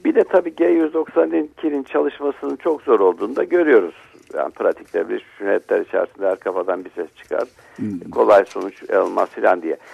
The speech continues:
Speaker 2: Son
Speaker 1: Ama
Speaker 2: örneklerinden birini söyleyeyim mi izin verirsen? Bir
Speaker 1: Evet.
Speaker 2: G yüz doksan ikinin yani Birleşmiş Milletler'de Küba'ya ambargo,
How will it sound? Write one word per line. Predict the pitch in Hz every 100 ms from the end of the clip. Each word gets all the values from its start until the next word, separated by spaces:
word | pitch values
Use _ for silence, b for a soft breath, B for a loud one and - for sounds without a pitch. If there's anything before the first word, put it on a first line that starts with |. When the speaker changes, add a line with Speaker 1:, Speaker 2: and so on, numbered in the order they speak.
| 117
Speaker 2:
Son | - 135
Speaker 1:
Ama | 131 135
Speaker 2:
örneklerinden | 131 131 110 127 127 127 135 131
birini | 123 123 127 127 117
söyleyeyim | 101 113 113 151 175
mi | 131
izin | 101 92 87 101
verirsen? | 101 101 - 92 87 85
Bir | 90
Speaker 1:
Evet. | - 98 - - 85 90
Speaker 2:
G | 98 98 90 76 85 76 - 82
yüz | 101 107
doksan | 90 110 - 107 98
ikinin | 87 95 104 123
yani | 101 87 87
Birleşmiş | 98 95 90 - 95 -
Milletler'de | 90 85 82 - 85 87 107 143 b b b b b _
Küba'ya | - 135 127 123 131
ambargo, | 113 117 117 127 127 117 104 101